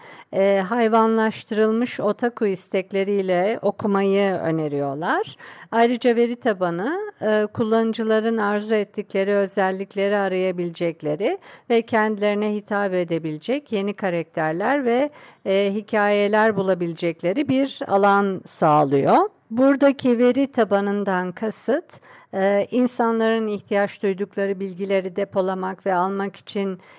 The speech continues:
e, basit bir bilgisayar programı veya web sitesi değil, daha ziyade bir dünya görüşü için bir model veya, e, bir metafor diyebiliriz.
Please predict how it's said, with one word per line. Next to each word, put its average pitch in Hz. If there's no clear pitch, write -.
e, 185
basit 196
bir 196
bilgisayar 190
programı 185
veya 185
web 185
sitesi 208
değil, 220
daha 226
ziyade 196
bir 233
dünya 208
görüşü 185
için 240
bir 220
model 190
veya, 196
e, 202
bir 226
metafor 208
diyebiliriz. 190